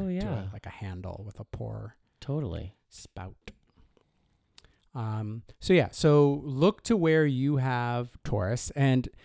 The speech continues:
Speaker 1: you know, it's gonna go from now until next June, I
Speaker 2: Mm-hmm.
Speaker 1: believe. Um, but it's really just gonna get from zero to fifteen degrees, uh, between now and the end of this year.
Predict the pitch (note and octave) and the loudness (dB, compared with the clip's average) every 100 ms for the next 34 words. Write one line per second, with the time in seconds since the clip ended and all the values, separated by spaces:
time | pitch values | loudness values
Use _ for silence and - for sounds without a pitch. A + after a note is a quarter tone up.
0 | - _ - A#2+ - - C#3+ C#3+ C#3 C#3+ | -20 _ 2 2 2 2 4 6 4 2
1 | _ _ _ C3 A#2+ B2 A#2+ A#2+ A#2 - | _ _ _ 0 4 6 8 6 4 -4
2 | A#2 A2 G#2+ G#2 G2+ G2+ A2 _ _ A2+ | 0 0 0 -2 -4 -6 -8 _ _ -4
3 | A2+ A#2 A#2 A2+ A2 A2 - A2 G#2+ G#2 | 0 0 2 2 2 0 0 0 0 -2
4 | G#2 - - - - - G2+ A2+ A#2 G2 | -4 -6 -10 -10 -12 -10 -2 2 4 4
5 | G2 A2 B2 _ - C3 A2+ G#2 G2+ G#2+ | 0 -4 -6 _ -4 -2 2 4 4 4
6 | G2+ A#2 - _ _ _ - G#2 G2+ G2+ | 0 -4 -10 _ _ _ -6 -2 -2 -2
7 | G2+ C3 B2+ - E3+ G3+ E3 - D3+ C3 | -2 0 2 6 8 8 6 4 4 4
8 | C3+ - - - C3 A#2+ A#2+ C3 B2+ A#2+ | 0 -2 -10 0 2 4 6 6 6 4
9 | - B2 - - - E3 E3 D3 A#2 A2 | 2 0 -2 -8 2 4 4 4 2 0
10 | G#2+ G2 G2 - - - - - G#2 G2+ | -2 -2 -4 -6 -12 -16 -20 -8 -6 -4
11 | A2 - A#2+ G2+ G#2 G#2+ A2 G#2 G#2+ G2+ | -4 0 0 0 -2 -2 -2 -4 -6 -6
12 | G#2+ G#2+ - G2 F2+ - | -2 -2 -2 -6 -4 -6